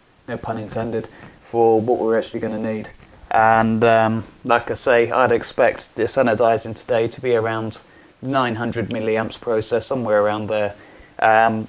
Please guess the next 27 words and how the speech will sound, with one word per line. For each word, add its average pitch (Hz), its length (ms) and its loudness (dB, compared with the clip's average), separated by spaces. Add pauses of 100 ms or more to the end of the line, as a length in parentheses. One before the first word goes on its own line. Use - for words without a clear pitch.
(120)
if 139 200 -2
you 147 60 2
don't, 180 480 0
if 143 160 -2
you're 175 100 2
on 196 60 4
a 147 60 0
budget 151 460 2
and 135 100 -6
you 120 60 -6
can't 151 200 2
afford 135 220 -2
to - 60 -12
splash - 360 0
out 139 220 4
on 123 500 2
one 135 160 2
of 117 80 2
these 120 480 0
variable 120 420 2
power 131 240 2
supplies, 127 600 2 (1120)
you 139 140 2
can 147 120 0
just 147 280 0
use 139 360 4
a, 131 400 4